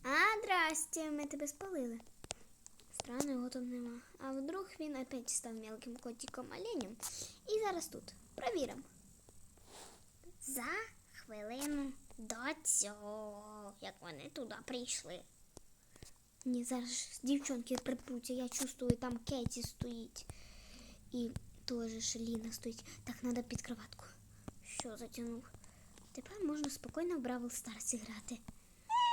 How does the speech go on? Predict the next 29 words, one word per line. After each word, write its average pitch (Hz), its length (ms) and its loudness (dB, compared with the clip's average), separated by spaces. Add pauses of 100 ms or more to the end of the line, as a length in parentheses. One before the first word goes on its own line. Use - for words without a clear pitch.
(480)
Ах, - 600 6
ну 285 200 8
лучше 294 300 10
я 247 80 2
посплю - 380 12
тут, 359 220 0
бо 262 80 4
того, 262 280 12
що - 240 2
якби - 180 2
вони 285 200 0
там 427 220 4
в 392 40 6
мене 359 220 4
сто - 180 4
процентів, - 540 0 (1040)
м, 320 460 6 (280)
знайдуть. 294 600 6 (600)
Так - 160 -8
що - 160 -2
можна 349 280 0
і - 380 -8
поспати, 494 1120 2 (420)
і 571 40 -2 (100)
політати, 440 1160 2 (760)
і 339 160 6
напугатись, 294 1080 2
і 269 80 0
попросити. - 560 -2